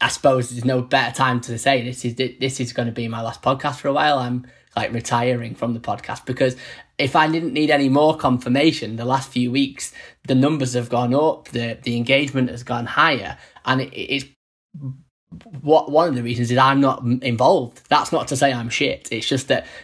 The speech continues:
there are other people out there who can embody what we're doing. And it, and it's never felt like a better indicator for me to say, uh, "I wanna move on," and because I'm happy with, I've proved,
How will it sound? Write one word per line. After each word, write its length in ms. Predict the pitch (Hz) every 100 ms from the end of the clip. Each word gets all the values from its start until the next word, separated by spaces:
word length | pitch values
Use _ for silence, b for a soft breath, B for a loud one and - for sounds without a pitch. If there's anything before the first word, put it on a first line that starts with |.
| -
there 160 | 135
are 120 | 131 147
other 180 | 139
people 380 | 123 131 151 151
out 200 | 127 -
there 200 | 117 113
who 220 | 113 113
can 220 | - 117 110
embody 540 | 113 123 123 123 110
what 220 | 120 -
we're 160 | 120 110
doing. 380 | 123 131 98 80
And 200 | 113 117
it, 80 | -
and 260 | 123 135
it's 140 | - -
never 260 | 139 135
felt 320 | 123 139 127 101
like 280 | 117 123
a 60 | 120
better 380 | - 139 113 131
indicator 540 | 139 127 - 113 -
for 120 | -
me 180 | 117 131
to 120 | 139 120
say, 300 | 113 110 - B B B B _ -
uh, 340 | 117 113 113 -
"I 100 | 120
wanna 280 | 120 117 113
move 260 | 113 110
on," 200 | 117 185
and 140 | 147 110
because 240 | - 127
I'm 140 | 117 117
happy 360 | - - 127
with, 160 | 117 117
I've 260 | 123 120
proved, 400 | - 175 196 147